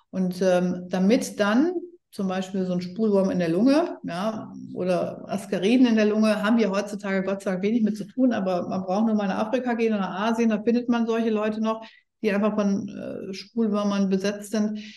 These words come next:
dann, ähm, oder ein Parasitenbefall im Darm führte dann immer durch das hohe Histamin zu Durchfällen. Das war ja auch sinnvoll, der Körper hat sich damit selber geholfen oder zu wahnsinnigen Hustenattacken und Schleimbildung in der Lunge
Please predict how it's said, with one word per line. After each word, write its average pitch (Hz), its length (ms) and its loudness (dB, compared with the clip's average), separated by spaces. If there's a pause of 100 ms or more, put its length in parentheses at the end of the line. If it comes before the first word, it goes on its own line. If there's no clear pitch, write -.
(260)
dann, 202 340 2
ähm, 202 560 0
oder 196 320 0
ein - 640 -6
Parasitenbefall 202 720 2
im 196 100 2
Darm 190 400 -2
führte 233 240 2
dann 196 180 0
immer 220 500 0
durch 240 240 4
das 233 200 -2
hohe 226 180 2
Histamin 214 380 -2
zu 214 100 -4
Durchfällen. 214 640 -2
Das 190 160 -6
war 226 100 2
ja 220 100 4
auch 214 120 -2
sinnvoll, 262 320 2
der 202 120 -2
Körper 214 380 -2 (300)
hat 214 160 -2
sich 214 100 -2
damit 208 300 0
selber 190 260 0
geholfen 180 440 0
oder 165 520 -2 (160)
zu 196 240 -2
wahnsinnigen 196 500 2
Hustenattacken 202 800 0
und 185 220 -2
Schleimbildung 185 540 2
in 180 80 0
der 175 100 2
Lunge 185 320 0